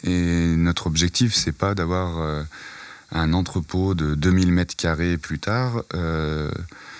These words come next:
je rappelle, le but de notre projet, c'est de vendre au bon prix, euh,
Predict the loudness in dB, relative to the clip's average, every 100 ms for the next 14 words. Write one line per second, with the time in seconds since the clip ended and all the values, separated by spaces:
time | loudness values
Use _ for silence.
0 | -18 -18 -18 -18 -20 -8 -4 -2 0 2
1 | 2 2 0 0 2 2 4 2 0 -4
2 | 0 2 2 0 0 2 2 2 2 0
3 | 2 0 0 0 2 2